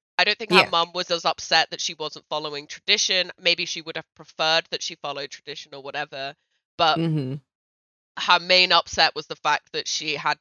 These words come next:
Speaker 1: been deceived, right? And no one likes that feeling. Um,
Speaker 2: Yeah.
Speaker 1: but
Speaker 2: I don't think anybody likes that feeling, but,
Speaker 1: No.
Speaker 2: like, you know, that's the thing is, I suppose, uh, I mean,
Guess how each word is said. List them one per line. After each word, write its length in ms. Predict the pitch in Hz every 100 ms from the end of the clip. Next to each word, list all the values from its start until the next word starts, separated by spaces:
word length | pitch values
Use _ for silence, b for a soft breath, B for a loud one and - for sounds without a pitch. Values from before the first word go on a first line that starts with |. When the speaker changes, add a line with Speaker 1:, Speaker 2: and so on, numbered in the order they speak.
| -
Speaker 1:
been 400 | 156 147 147 147 _
deceived, 380 | 143 - 143 147 _ _ - -
right? 240 | 127 131 -
And 180 | 139
no 140 | 143 139
one 140 | 127
likes 260 | 98 113 -
that 160 | - -
feeling. 360 | 98 80 76 82 _ _ _ _ -
Um, 220 | 135 135 294
Speaker 2:
Yeah. 300 | 262 147 147 _ _ _ _ _ _ -
Speaker 1:
but 220 | 131 131
Speaker 2:
I 40 |
don't 100 | 320
think 120 | 320 185
anybody 380 | 247 320 165
likes 200 | 139 131 -
that 160 | 131
feeling, 420 | 127 135 135 151
but, 80 | 156
Speaker 1:
No. 60 | 143
Speaker 2:
like, 320 | 151 139 - - - _
you 120 | - 151
know, 160 | 127
that's 240 | 143 165 -
the 80 | 165
thing 200 | 185 175
is, 260 | 147 156 - _ _ _ _ _ _ _
I 120 | -
suppose, 640 | 220 240 247 220 202 165 - _ _ _ _ _ _ _ -
uh, 960 | 196 190 190 185 180 175 175 175 175 - _ _ _ _ _
I 100 | 175
mean, 440 | 185 180 175 190